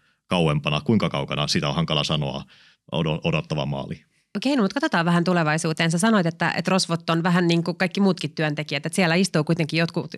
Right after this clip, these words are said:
Speaker 2: innovoimassa ja keksimässä uusia, uusia tuotteita tai uusia, ö, rosvoiluja.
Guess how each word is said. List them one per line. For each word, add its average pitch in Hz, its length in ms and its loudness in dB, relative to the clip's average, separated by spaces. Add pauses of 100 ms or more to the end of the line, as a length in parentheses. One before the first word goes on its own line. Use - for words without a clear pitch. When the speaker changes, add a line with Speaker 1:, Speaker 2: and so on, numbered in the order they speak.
Speaker 2:
innovoimassa 160 720 2
ja 135 100 0
keksimässä 156 520 0
uusia, 160 400 0 (400)
uusia 175 300 4
tuotteita 180 560 2
tai 147 160 0
uusia, 165 400 0
ö, - 340 -4
rosvoiluja. 214 640 2